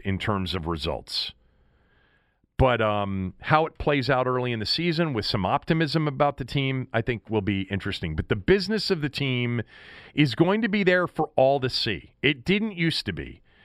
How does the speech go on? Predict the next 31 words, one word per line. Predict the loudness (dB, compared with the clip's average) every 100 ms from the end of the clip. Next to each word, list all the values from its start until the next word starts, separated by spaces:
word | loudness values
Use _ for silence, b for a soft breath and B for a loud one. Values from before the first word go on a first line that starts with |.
| b -8
They | -2 4 6
will | 6 2 2
be | 2 0
aggressive | -2 -2 2 2 2 0 -2 -2
in | 0 0
marketing | 2 0 0 -2 -2 -2 -2
and | -2
selling | -2 0 0 0 -4 -6 -8 -4
themselves | 0 0 0 0 0 -2 -2
like | -2 0
they've | -2 0
never | 0 2 0
been | 0 0 0
before. | -2 -2 -4 -4 -8 B B B 2
I | 4 4
hope | 2 2 2 2
that | 2 0
personally | 0 0 0 -2 0 0
manifests | 2 0 0 0 -2 -2 -6
itself | -6 -2 -2 -2
from | -2 -2
a |
P | -2 -2 0
R | 0
standpoint | 0 0 0 0 0 0 -2 B B B B B B
with, | 2 4 4 0 -16 -2
you | 2
know, | 2
more | 2 4 4 2 0
accessibility | -4 0 2 2 0 0 0 0 0 -4 -8 -16 b b b -6
to, | 0 2 2 0 0 -2